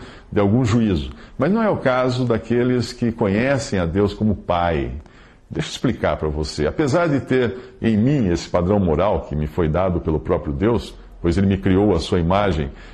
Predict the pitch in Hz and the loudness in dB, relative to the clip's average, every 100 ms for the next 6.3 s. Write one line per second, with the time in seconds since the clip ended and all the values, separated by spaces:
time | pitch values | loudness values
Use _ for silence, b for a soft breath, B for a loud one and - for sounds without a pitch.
0 | B 151 151 170 170 165 165 156 156 151 | B -2 0 0 0 0 0 -2 0 0
1 | 156 156 147 135 113 73 - - - 147 | -2 0 0 0 0 -4 -8 -10 -4 -2
2 | 151 - 170 147 - 90 - 85 64 - | 0 0 -2 -2 -2 -2 -2 -4 -4 -8
3 | B B - 139 127 117 131 123 123 107 | B B 0 0 0 0 0 0 2 2
4 | 151 180 185 135 107 139 147 123 120 104 | 2 2 2 2 4 2 2 0 0 0
5 | - - 123 98 82 85 87 92 85 78 | -2 0 2 2 2 2 2 2 2 2
6 | 71 69 | -2 -4